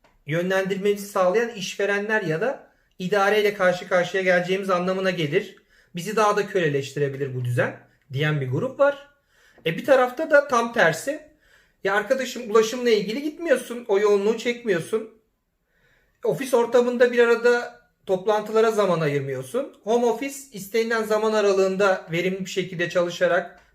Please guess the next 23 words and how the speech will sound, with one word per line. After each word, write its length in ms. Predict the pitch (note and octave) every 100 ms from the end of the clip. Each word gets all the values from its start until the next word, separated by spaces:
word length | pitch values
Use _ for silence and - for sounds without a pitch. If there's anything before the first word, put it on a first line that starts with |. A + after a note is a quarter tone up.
| D#3+
becerilerinle 760 | E3 F3 F3 F#3 F#3+ F#3 F3
ortama 460 | E3 D#3+ D#3+ F3 F3
katkı 300 | E3+ E3 G3
sağlıyorsun. 680 | E3+ C#3 A#2+ B2 B3+ D4+ - _ _ -
E, 60 | C#3+
geriye 360 | D#3 F#3 A#3+
kalan 240 | B3 A#3+ A#3+
o 120 | A3
boş 160 | A3 A#3
zaman 380 | A#3 A3+ A3
ne 40 | F#3
olacak? 560 | D#3 D#3 B3+ D4+ - _ -
Hepsi 280 | A3+ A#3+ -
sana 300 | C4 C4+ C4
kalıyor 340 | A#3 G3+ E3
diyen 240 | D3 B2
bir 160 | A#2+ A#2
grup 220 | A#2+ -
var. 200 | - - - _ _
İster 340 | G#3 F#3+ G#3+ G#3+
git 200 | G#3 G3+
yoga 220 | F#3+ F3+
yap, 400 | D3+ D#3+ - _